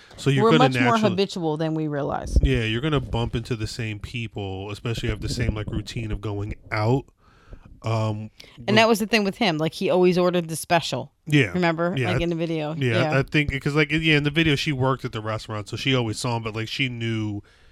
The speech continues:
Speaker 1: his schedule because he would be
Speaker 2: Mm-hmm.
Speaker 1: there to do, to get his food or whatever all the time. So, I don't know. It's just interesting.
Speaker 2: No, it, I, it's one of my favorite videos. I really,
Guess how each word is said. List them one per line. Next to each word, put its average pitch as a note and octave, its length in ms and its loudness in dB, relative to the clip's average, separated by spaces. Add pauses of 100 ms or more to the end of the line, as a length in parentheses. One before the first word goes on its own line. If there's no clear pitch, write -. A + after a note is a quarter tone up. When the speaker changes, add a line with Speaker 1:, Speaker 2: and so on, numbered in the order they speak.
(340)
Speaker 1:
his C3+ 300 -2
schedule A#2 540 -2
because G#2 400 -8
he A2 160 -6
would G2 280 -10
be G2 540 -10
Speaker 2:
Mm-hmm. F3 440 -6 (120)
Speaker 1:
there G#2 580 -4
to A2 160 -8
do, G2 580 -6
to A#2+ 140 -6
get G2+ 200 -6
his G2 80 -8
food A2 280 -6
or G2 40 -4
whatever G2 400 -6
all F#2+ 220 -8
the F#2+ 80 -10
time. G2+ 560 -8 (160)
So, G#2+ 240 -12 (300)
I D#3+ 60 4
don't D3+ 100 6
know. A#2 140 0 (120)
It's C#3+ 120 -4
just D#3 180 -6
interesting. A#2 520 -10 (960)
Speaker 2:
No, G3 260 -2
it, G#3 220 -4 (120)
I, G3 120 -2 (120)
it's - 180 -10
one G#3+ 100 -6
of A3 60 -6
my F#3+ 120 -4
favorite F3 340 -8
videos. E3+ 500 -12
I F3 60 -10
really, E3+ 680 -8